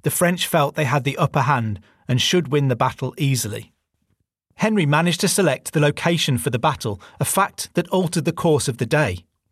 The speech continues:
He chose a narrow strip of field with woods on either side for protection, and the ploughed earth was made boggy by rain during the night. The English archers buried stakes into the ground against a cavalry charge. Some were reportedly so ill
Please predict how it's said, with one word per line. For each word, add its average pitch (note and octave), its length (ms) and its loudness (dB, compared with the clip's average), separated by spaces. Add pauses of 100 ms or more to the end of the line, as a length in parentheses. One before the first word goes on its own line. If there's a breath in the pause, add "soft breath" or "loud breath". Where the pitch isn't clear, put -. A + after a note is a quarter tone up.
(320 loud breath)
He D#3+ 120 0
chose F#3 320 2
a E3 40 4
narrow D#3+ 380 4
strip D#3+ 300 -2
of C#3+ 100 0
field B2 480 0
with C3+ 160 -2
woods D#3+ 400 0
on C#3 220 0
either D#3+ 260 2
side B2+ 340 2
for C3 120 -2
protection, - 680 -2 (300 loud breath)
and D#3 120 4
the D#3 60 2
ploughed F#3 460 2
earth A#2+ 400 0
was C3 120 0
made C#3 300 2
boggy D3+ 320 0
by A#2+ 160 2
rain B2+ 380 0
during A#2 260 -2
the A2+ 80 -2
night. B2+ 420 0 (500 soft breath)
The E3 120 2
English F3 260 2
archers D3 480 0 (360 soft breath)
buried E3+ 320 2
stakes D#3 420 -2
into D3 160 0
the C#3+ 100 0
ground C3 360 0
against C#3 280 -4
a C#3+ 40 -6
cavalry C3 460 0
charge. - 500 -6 (420 soft breath)
Some F#3+ 300 2
were D3 180 4
reportedly D3 540 0
so F3+ 260 2
ill A#2 240 2